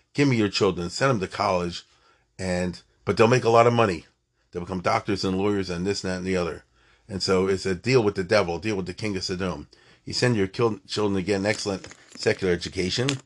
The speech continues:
They come, they grow up and they become economically prosperous, but they belong to the king of Sodom. Tein li hanefesh. You guys? Uh, and, of course, sooner or later, the children and grandchildren are not Jewish anymore.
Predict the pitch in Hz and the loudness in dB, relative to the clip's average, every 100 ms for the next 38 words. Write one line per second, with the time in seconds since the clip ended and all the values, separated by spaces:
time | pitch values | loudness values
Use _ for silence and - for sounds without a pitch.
0 | _ _ _ - - 95 90 113 120 117 | _ _ _ -8 0 0 2 0 0 0
1 | 104 95 104 117 107 101 90 98 107 107 | -2 0 6 6 6 0 -2 -4 -4 -2
2 | 110 101 107 92 90 - 110 127 - 165 | 0 2 2 0 -6 -4 -2 -2 0 -2
3 | 165 - _ _ _ _ 104 98 101 92 | -2 -10 _ _ _ _ 0 4 4 4
4 | 92 104 127 120 104 92 - 98 90 - | 2 4 4 4 -2 -4 -4 -4 -4 -4
5 | 87 90 78 67 _ _ - 123 120 101 | -4 -4 -6 -12 _ _ -4 2 4 4
6 | 87 92 87 - - - - - _ _ | 2 0 0 -2 -8 -10 -10 -12 _ _
7 | _ 98 87 101 123 135 - _ _ _ | _ -10 0 2 2 0 -6 _ _ _
8 | - 92 90 90 85 - _ _ _ 101 | -8 0 4 4 0 -14 _ _ _ -4
9 | 90 90 95 87 _ _ - - 170 120 | -2 -2 -4 -8 _ _ -14 2 4 4
10 | - 135 123 135 160 110 107 104 98 - | 4 2 4 4 4 2 0 -2 -8 -4
11 | 123 110 98 104 107 98 95 95 95 95 | -2 -2 -4 -4 -6 -4 -4 -2 -2 -2
12 | 90 90 87 82 80 71 - | -2 -4 -4 -6 -8 -10 -14